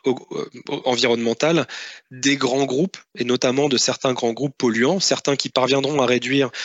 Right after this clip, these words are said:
leur, euh, leur, leur empreinte, mais on sait qu'à un moment donné, la courbe, elle va,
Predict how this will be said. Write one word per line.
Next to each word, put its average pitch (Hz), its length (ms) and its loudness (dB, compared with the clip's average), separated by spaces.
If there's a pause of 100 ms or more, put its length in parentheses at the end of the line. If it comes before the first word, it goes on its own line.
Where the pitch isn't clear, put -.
(140)
leur, 110 220 2
euh, 110 240 2
leur, 113 320 2
leur 113 180 2
empreinte, 127 380 0
mais 110 280 0 (440)
on 120 120 -12
sait 131 200 2
qu'à 135 100 0
un - 20 2
moment 120 220 2
donné, 117 220 2
la 117 120 4
courbe, 123 280 -2
elle 107 100 2
va, 110 340 -6